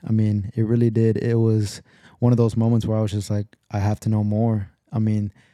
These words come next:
all this is just in so much detail, all the prophecies and stuff, and, and how specific the Bible gets with things going on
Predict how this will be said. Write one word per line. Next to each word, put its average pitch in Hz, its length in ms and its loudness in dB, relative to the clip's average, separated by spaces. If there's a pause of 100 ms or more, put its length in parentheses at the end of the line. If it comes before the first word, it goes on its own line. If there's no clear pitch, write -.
(360)
all 107 220 -2
this 110 280 -4
is 110 120 -4
just - 240 -6
in 107 80 -4
so 113 180 -2
much 110 240 -2
detail, 107 720 -2 (200)
all 104 160 -4
the 104 80 -6
prophecies 104 640 -4
and 107 100 -2
stuff, 107 400 -6
and, 101 180 -2 (300)
and 107 80 -4
how 117 520 0 (180)
specific - 640 -4
the 107 80 -4
Bible 104 340 -4
gets 104 400 -6
with 104 300 -8 (720)
things 117 260 0
going 107 320 0
on 104 520 -2